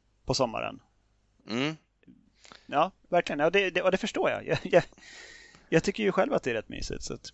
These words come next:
Speaker 1: Och jag menar, och är man, är man så fin i kanten att man tycker att, nej, men Pink Gin, det får inte heta Pink Gin för att det är bara Pink Gin som ska heta Pink Gin. Då tycker jag att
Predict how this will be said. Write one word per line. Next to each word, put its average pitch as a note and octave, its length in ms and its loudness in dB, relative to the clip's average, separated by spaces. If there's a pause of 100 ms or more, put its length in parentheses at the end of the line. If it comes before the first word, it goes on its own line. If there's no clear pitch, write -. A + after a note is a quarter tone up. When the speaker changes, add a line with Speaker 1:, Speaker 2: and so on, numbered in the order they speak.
(920)
Speaker 1:
Och D#3 80 8
jag E3 80 10
menar, F3 120 10
och F3+ 100 10
är F#3 100 10
man, F#3+ 300 0 (360)
är F3 120 2
man G3 140 0
så D3 140 2
fin C3 200 0
i B2+ 40 -4
kanten A#2 340 0
att A2+ 100 -2
man A#2+ 280 -8 (260)
tycker B2+ 220 -6
att, A#2+ 60 -4
nej, C3+ 120 4
men C3+ 200 2
Pink C3+ 300 -2
Gin, C#3 320 0
det C#3+ 60 -2
får E3 100 0
inte D#3 100 2
heta D3+ 160 4
Pink C3 220 -2
Gin A2 160 -8
för - 100 -6
att - 40 -4
det C3 60 2
är - 20 0
bara B2 260 10
Pink A2+ 320 -6
Gin A2+ 300 -8
som - 320 -10
ska - 140 -12
heta - 180 -12
Pink A2 220 -16
Gin. C#3 180 0 (680)
Då D3 100 -4
tycker F#3+ 220 4
jag F3+ 40 12
att - 240 -2